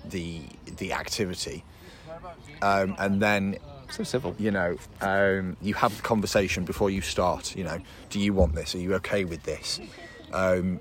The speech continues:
Speaker 1: are you sure you want to do this?" Those sort of questions need to be asked. If they're not, and you just go and pound it,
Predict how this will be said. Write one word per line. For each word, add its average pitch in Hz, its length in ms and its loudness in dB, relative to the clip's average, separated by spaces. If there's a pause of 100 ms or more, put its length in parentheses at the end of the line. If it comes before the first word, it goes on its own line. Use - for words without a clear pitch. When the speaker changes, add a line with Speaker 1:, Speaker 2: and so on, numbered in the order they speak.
(160)
Speaker 1:
are - 60 -2
you 95 100 0
sure 120 260 6
you 104 120 4
want 98 160 2
to 95 80 -2
do 98 240 2
this?" - 420 -4 (440)
Those 127 220 10
sort 147 200 8
of 104 60 4
questions 101 340 4
need 98 160 2
to - 60 -4
be 95 80 0
asked. - 280 -6
If 107 100 0
they're 113 80 6
not, 127 380 8 (340)
and 113 140 6
you 110 140 8
just - 220 2
go 110 100 10
and 101 120 12 (180)
pound 120 300 2
it, - 180 6